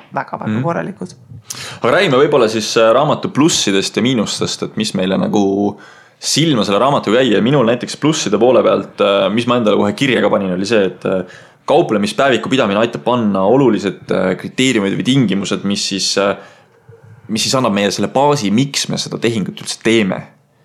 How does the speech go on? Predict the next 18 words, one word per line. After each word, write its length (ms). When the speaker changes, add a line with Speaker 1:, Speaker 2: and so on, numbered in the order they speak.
Speaker 2:
Ja 80
kui 40
me 80
kirja 380
ei 80
pane, 460
siis 220
tõenäoliselt 640
meil 140
on 120
see 80
kuskil 320
nii-öelda 400
võib-olla 340
tagapeas 1040
peksab 400
see 220
idee, 320